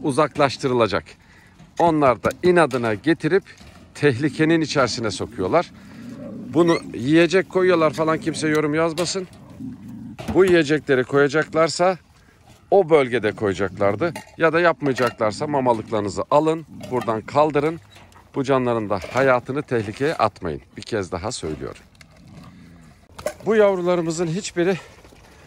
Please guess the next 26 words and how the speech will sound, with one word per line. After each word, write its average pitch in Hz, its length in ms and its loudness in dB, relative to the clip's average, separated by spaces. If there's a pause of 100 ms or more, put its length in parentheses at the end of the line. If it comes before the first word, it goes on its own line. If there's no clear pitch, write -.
(560)
o 170 140 -2
besleme 175 460 2
bölgesine 160 500 0
gidemiyor. 147 460 0 (640)
Yani 120 200 0
Büyükşehir'in 135 520 0
besleme 123 460 0
bölgesi 117 400 -2
dediği 113 240 -4
yere. 113 280 -2 (320)
E, 127 120 -10
burada 165 280 0
niye 185 200 2
yiyecek 156 400 0
koymadınız? 131 640 -4 (160)
Bunlar 143 240 0 (140)
üvey 151 300 2
evlat 107 440 -4
mı 85 100 -8 (280)
Allah 107 240 0
aşkına? 85 380 -4 (680)
Yani 175 260 0
laf 202 180 2
olsun 156 320 -4
diye 147 120 -2
işlerle 151 480 0